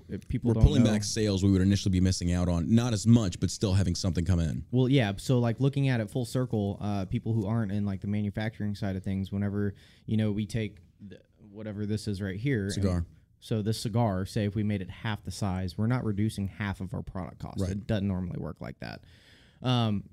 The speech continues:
Speaker 1: so you might be doing it in half the size, so the retail value halfway goes down, but your cost isn't halfway going down, so you're not, like, saving a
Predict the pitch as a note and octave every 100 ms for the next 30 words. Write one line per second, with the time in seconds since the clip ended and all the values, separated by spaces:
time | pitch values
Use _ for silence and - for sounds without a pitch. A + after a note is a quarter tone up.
0 | - B2+ - B2 A2+ A2 G#2+ B2 C3+ B2+
1 | G#2 A2 G2+ A#2+ A#2 G2+ - G#2+ G2+ -
2 | A#2 G#2 G#2 A#2+ A#2+ G#2+ - G2 F#2+ C3
3 | F#3+ B2+ G2 F#2 F#2+ G2 G2+ G#2 G2 G#2
4 | F#2+ F#2+ F#2 F2+ A#2 A2+ G2 F#2+ G2+ A2+
5 | - - B2+ A#2 G#2 F#2 F#2 F#2+ F2+ F#2+
6 | F#2 F2+ F2+ F2 F2+ - F#2+ A#2 A2+ F#2
7 | F2+ - G2+ G2 F#2 -